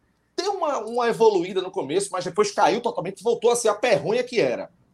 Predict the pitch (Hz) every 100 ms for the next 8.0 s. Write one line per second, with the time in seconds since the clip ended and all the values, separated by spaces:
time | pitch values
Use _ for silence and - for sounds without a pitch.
0 | _ _ - 226 240 262 226 - 254 262
1 | 240 226 175 170 170 214 208 208 240 285
2 | 170 170 147 220 254 240 - 208 208 233
3 | 208 214 226 226 131 - _ 208 214 220
4 | - 165 180 170 170 165 160 165 165 156
5 | 165 - 143 113 - _ _ 135 175 233
6 | 208 185 165 165 131 160 147 147 147 139
7 | - 190 180 143 156 202 196 170 160 151